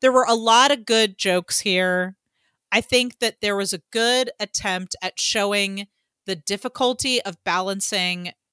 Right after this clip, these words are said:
being a working professional and having a child. It didn't, like, n-, check all the boxes for me. Um, but I'm, I like that they tried to work that out. And what I really liked is it wasn't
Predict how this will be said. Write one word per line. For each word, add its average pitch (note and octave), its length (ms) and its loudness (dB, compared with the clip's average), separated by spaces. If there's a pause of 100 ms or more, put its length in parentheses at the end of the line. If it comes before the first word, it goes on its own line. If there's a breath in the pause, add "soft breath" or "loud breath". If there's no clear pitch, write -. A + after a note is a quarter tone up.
(280)
being G3 280 0
a F#3+ 40 -2
working F#3+ 400 -4
professional G#3 420 -2
and F3+ 80 -8
having F#3 220 -2
a F#3 40 -6
child. E3+ 360 -2 (240 loud breath)
It A#3 140 -4
didn't, D#4+ 300 0 (220)
like, A3+ 300 -2
n-, G3+ 240 -8 (140)
check A3+ 260 -2
all C4+ 120 2
the D#4 60 -6
boxes E4 460 -2
for F4 160 -10
me. F#4+ 380 -6 (480)
Um, G#3+ 920 2
but A3+ 300 2
I'm, G#3+ 380 -2
I G#3+ 120 -2
like A#3 300 -2
that A#3+ 180 -14
they G#3 260 -2 (280)
tried G#3 420 0
to A#3 80 -4
work G3+ 280 -4
that G3+ 160 0
out. G#3 360 0
And G3+ 180 -4
what G#3+ 120 0
I G#3 80 2
really D4+ 440 -2
liked A3 440 0
is G3+ 180 -2
it - 120 -8
wasn't A3 360 -2